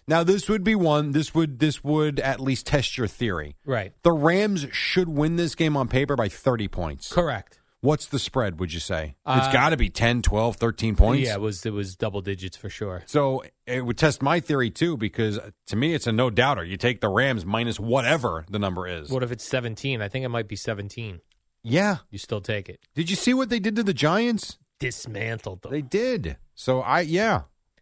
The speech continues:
Speaker 1: Yeah,
Speaker 2: Cooper
Speaker 1: no, not
Speaker 2: Kupp.
Speaker 1: a cool game.
Speaker 2: Not a
Speaker 1: Please,
Speaker 2: cool game.
Speaker 1: please. Stop wasting my time.
Speaker 2: What
Speaker 1: Next.
Speaker 2: about this one, Jerry? Steelers at Cleveland Browns, an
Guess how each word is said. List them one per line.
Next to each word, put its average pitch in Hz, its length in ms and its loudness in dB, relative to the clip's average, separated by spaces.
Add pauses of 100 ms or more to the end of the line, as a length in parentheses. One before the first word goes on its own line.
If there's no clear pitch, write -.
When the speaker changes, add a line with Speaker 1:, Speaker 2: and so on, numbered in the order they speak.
Speaker 1:
Yeah, 117 140 -2
Speaker 2:
Cooper 110 80 4
Speaker 1:
no, 127 120 6
not 131 160 4
Speaker 2:
Kupp. 143 80 8
Speaker 1:
a 113 60 2
cool 82 240 0
game. 73 260 -14
Speaker 2:
Not 139 160 4
a 117 40 -2
Speaker 1:
Please, - 60 -14
Speaker 2:
cool 117 140 0
game. 98 140 -2
Speaker 1:
please. 87 140 -6
Stop 139 200 0
wasting 123 320 -2
my 87 80 0
time. 78 240 -4
Speaker 2:
What 214 120 0
Speaker 1:
Next. - 100 -2
Speaker 2:
about 349 180 -4
this 202 260 -2
one, 113 200 0
Jerry? 92 480 -4 (100)
Steelers 151 1080 -4 (180)
at 139 320 0 (340)
Cleveland 139 640 -4
Browns, 117 1000 -4
an 104 180 -6